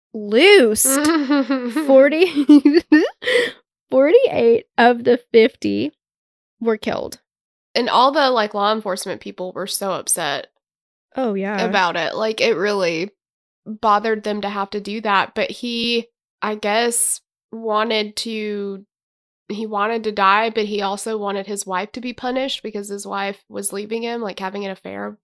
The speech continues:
Speaker 2: with somebody, I think. He had
Speaker 1: Mm-hmm.
Speaker 2: gone to jail for something, and when he got back, his wife had left him. So he,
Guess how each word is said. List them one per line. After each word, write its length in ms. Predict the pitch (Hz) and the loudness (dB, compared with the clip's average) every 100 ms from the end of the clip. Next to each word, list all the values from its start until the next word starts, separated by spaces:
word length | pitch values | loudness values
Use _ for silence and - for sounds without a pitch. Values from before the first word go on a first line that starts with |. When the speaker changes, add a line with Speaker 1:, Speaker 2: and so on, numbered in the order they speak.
| _ | _
Speaker 2:
with 160 | 247 - | -8 -6
somebody, 360 | 302 311 320 | -4 -4 -4
I 80 | 320 | -6
think. 460 | 302 359 349 - - _ _ _ _ _ _ | -8 -8 -8 -12 -20 _ _ _ _ _ _
He 100 | 247 | 0
had 80 | 247 | 2
Speaker 1:
Mm-hmm. 60 | 240 | 4
Speaker 2:
gone 160 | 262 | 2
to 60 | 240 | 2
jail 320 | 208 196 214 | 2 2 2
for 160 | 220 240 | 0 -4
something, 340 | 240 240 247 | -4 -4 -4
and 60 | 226 | -4
when 80 | 214 | -4
he 40 | |
got 200 | 208 196 | -4 -4
back, 240 | 202 196 208 | -4 -8 -8
his 120 | 208 | -10
wife 200 | 190 196 | -10 -10
had 100 | 190 185 | -12 -10
left 260 | 185 - | -12 -8
him. 320 | 233 240 247 - _ _ _ _ _ | -6 -6 -6 -10 _ _ _ _ _
So 840 | - - 233 214 208 202 202 196 - - | -2 2 4 2 2 -2 -4 -8 -12 -18
he, 720 | 196 214 208 208 202 196 196 | -14 -8 -6 -6 -4 -6 -8